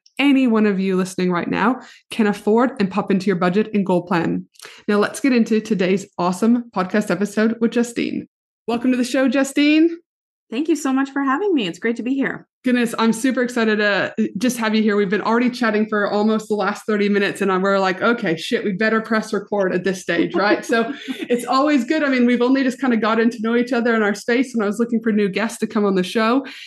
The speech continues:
Speaker 1: and it's just, it's refreshing to chat about someone, especially about our topic today, about how to maximize your profit by putting others first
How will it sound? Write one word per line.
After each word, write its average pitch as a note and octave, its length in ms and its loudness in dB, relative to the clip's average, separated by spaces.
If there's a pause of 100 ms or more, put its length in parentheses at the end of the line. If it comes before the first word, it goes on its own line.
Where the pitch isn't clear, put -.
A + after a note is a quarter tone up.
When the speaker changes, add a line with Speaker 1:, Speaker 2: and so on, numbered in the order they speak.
(160)
Speaker 1:
and A3 200 2
it's A3 100 -2
just, B3 240 -2
it's A#3 160 -2
refreshing A3 720 0
to G#3 340 0 (300)
chat C4 180 0
about C4+ 220 0
someone, A3 400 2
especially A#3+ 420 0
about - 140 -2
our G3 120 0
topic G#3+ 380 -2
today, G3+ 320 0
about G3 180 -2
how A3+ 100 -4
to A#3 100 2
maximize A3 560 0
your F#3+ 100 -2
profit G3 320 -4
by G3 120 0
putting G3 320 2
others F#3 300 -2
first G3 520 -2